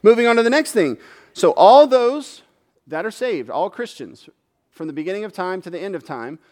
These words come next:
are a gift from the Father to the Son. The Son comes into this world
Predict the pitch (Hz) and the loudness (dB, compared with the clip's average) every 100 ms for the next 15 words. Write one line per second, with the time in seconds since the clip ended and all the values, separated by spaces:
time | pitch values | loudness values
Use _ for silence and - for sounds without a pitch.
0 | _ 143 131 127 - _ _ 135 120 156 | _ -8 -6 -8 -18 _ _ -14 -10 -8
1 | 160 - 156 160 180 156 147 147 - 160 | -8 -8 -14 -14 -10 -8 -8 -10 -14 -16
2 | 165 139 120 113 - - - 165 147 - | -16 -16 -16 -18 -20 -20 -16 -12 -12 -12
3 | 170 160 160 147 139 135 127 127 | -12 -10 -12 -12 -14 -8 -6 -6